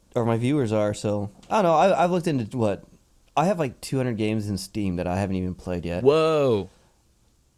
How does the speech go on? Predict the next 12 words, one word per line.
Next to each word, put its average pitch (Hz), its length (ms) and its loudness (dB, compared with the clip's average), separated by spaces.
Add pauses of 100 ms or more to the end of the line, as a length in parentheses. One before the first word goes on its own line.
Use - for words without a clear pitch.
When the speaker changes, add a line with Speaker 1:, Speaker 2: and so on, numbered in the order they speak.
(160)
Speaker 1:
Yeah, 98 240 -12 (640)
uh, 95 380 -2 (680)
more 127 340 2
that 113 120 2
I 101 80 2
haven't 110 220 0
even 98 200 0
beaten. 90 600 -4 (880)
Speaker 2:
How 117 180 2
did 208 140 0
Speaker 1:
Uh, 180 80 -6
Speaker 2:
you 165 340 -4